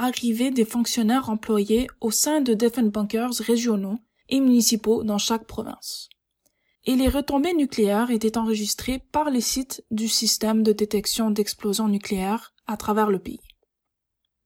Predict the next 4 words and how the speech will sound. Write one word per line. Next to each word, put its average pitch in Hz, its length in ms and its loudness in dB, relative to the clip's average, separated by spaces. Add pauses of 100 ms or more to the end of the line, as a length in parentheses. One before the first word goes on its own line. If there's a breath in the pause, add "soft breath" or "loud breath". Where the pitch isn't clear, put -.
(1300)
Le 247 140 0
tableau 269 380 6
d'État, 247 520 2
étiqueté 254 560 -2